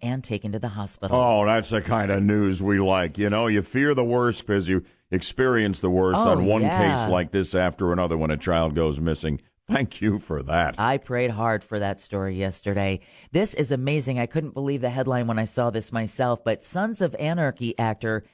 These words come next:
Speaker 1: uh, uh, Paul John Vasquez is dead. The forty-eight-year-old actor died Monday of an apparent heart attack at his father's house in San Jose, California.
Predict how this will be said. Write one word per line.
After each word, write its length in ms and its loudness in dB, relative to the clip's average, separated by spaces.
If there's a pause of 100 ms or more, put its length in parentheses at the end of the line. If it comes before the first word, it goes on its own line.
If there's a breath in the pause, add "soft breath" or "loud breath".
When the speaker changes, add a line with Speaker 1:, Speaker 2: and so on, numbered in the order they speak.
(300 soft breath)
Speaker 1:
uh, 200 -2
uh, 180 0
Paul 360 -2
John 320 -2
Vasquez 800 -2
is 220 -2
dead. 340 -2 (360 soft breath)
The 100 0
forty-eight-year-old 1400 0
actor 420 -2
died 320 0
Monday 440 0
of 120 0
an 80 -4
apparent 440 -4
heart 200 0
attack 380 -2
at 80 -4
his 160 -6
father's 400 -2
house 260 -2
in 160 -6
San 300 -4
Jose, 380 0
California. 760 -2